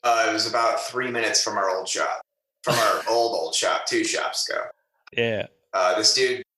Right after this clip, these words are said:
Speaker 1: was driving by and he saw us wrenching outside. And he's like, uh, "Oh, I used to have one of these pooches," you know? And I was like, "Oh, did it look like,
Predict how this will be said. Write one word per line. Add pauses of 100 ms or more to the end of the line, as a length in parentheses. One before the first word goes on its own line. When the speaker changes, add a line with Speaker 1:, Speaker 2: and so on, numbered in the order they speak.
(180)
Speaker 1:
was
driving
by (180)
and
he
saw
us (100)
wrenching
outside. (1080)
And
he's
like,
uh, (400)
"Oh,
I
used
to
have
one
of
these
pooches," (540)
you
know? (580)
And (500)
I
was
like, (100)
"Oh,
did
it
look
like,